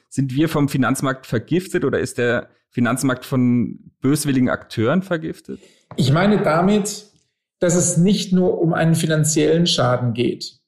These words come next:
Speaker 2: Also jetzt nehmen wir mal Wirecard als ein Beispiel. Ja, da haben viele Anleger, ähm, insgesamt Milliarden verloren. Da haben Banken, äh, viele Millionen abschreiben müssen,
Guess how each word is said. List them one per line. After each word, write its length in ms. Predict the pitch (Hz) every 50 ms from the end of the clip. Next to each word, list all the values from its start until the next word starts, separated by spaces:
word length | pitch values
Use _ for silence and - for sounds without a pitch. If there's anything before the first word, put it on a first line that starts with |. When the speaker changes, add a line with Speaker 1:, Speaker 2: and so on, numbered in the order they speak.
| _ _ _ _ _ _ _ _ _ _ _ _ _ _ _ -
Speaker 2:
Also 180 | - 143 151 175
jetzt 220 | - - - 165
nehmen 120 | 190 190 202
wir 80 | 208
mal 240 | 185 180 180 175 156
Wirecard 840 | 147 147 151 165 180 180 - - 180 175 170 170 170 170 - - - - _ _ _ -
als 180 | 151 143 147 -
ein 300 | - 165 175 180 165 170
Beispiel. 800 | 165 160 165 160 - - - 175 170 175 165 175 - - - - _ _ _ _ _ _ _ _ _ _ _ _ -
Ja, 280 | - 147 160 175 196
da 160 | 190 185 143 151
haben 240 | 160 160 165 165
viele 420 | - - - 180 185 175 190 - -
Anleger, 720 | 151 160 160 165 170 165 165 165 160 165 165 - - - - -
ähm, 360 | 147 143 143 139 139 147 143
insgesamt 500 | - 185 151 - - 147 135 151 147 156
Milliarden 480 | 147 135 135 127 135 131 139 139 151 147
verloren. 800 | 135 - - 135 120 127 131 143 147 160 196 220 240 - - - _ _ _ _ _ _ _ _ _ _ _ _ _ _ _ _ _ _ _ _ _ _ _ _ _ _ _ _ _ _ _ -
Da 100 | 147 127
haben 260 | 139 143 139 135 127
Banken, 460 | 147 151 170 180 175 175 170 170 175 180 - - -
äh, 180 | - 151 147 147
viele 240 | 147 - 175 160 160
Millionen 420 | 156 156 156 156 156 160 156 151
abschreiben 640 | 151 151 156 - - - - 156 160 147 147 151 151
müssen, 800 | 160 156 - - 175 160 160 165 165 165 - - _ _ _